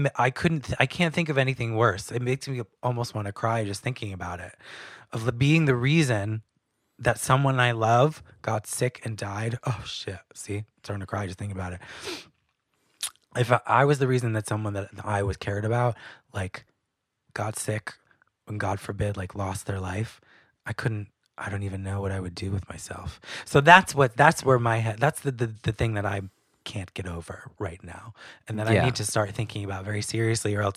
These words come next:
Speaker 2: Yeah.
Speaker 1: I'm gonna be in this house forever.
Speaker 2: Yeah.
Speaker 1: Um,
Speaker 2: Yeah,
Speaker 1: so
Speaker 2: I don't
Speaker 1: I know
Speaker 2: know,
Speaker 1: that I
Speaker 2: I don't
Speaker 1: need
Speaker 2: know
Speaker 1: to
Speaker 2: what
Speaker 1: do it.
Speaker 2: people out there are doing, but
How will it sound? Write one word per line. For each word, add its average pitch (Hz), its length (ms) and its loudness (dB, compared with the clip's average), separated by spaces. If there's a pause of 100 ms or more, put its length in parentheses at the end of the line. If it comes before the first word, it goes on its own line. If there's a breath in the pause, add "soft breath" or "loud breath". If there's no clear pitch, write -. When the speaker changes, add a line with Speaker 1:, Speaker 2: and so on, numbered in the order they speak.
Speaker 2:
Yeah. 85 280 -4
Speaker 1:
I'm 131 120 2
gonna 135 140 2
be 120 100 0
in 113 100 0
this 113 140 -2
house 104 240 -4
forever. - 440 2 (260 loud breath)
Speaker 2:
Yeah. 80 140 -4 (120)
Speaker 1:
Um, 110 520 2 (340 loud breath)
Speaker 2:
Yeah, 196 140 12
Speaker 1:
so 147 40 12
Speaker 2:
I 196 120 12
don't 302 80 12
Speaker 1:
I 311 40 12
know - 120 12
Speaker 2:
know, 240 60 12
Speaker 1:
that 160 120 10
I 185 120 12
Speaker 2:
I - 20 12
don't 285 180 12
Speaker 1:
need 240 60 10
Speaker 2:
know 220 100 12
Speaker 1:
to 196 60 10
Speaker 2:
what 190 60 10
Speaker 1:
do - 60 8
it. - 40 8
Speaker 2:
people 170 240 4
out 131 200 8
there 120 240 8
are 101 60 4
doing, 90 460 2
but 87 280 -2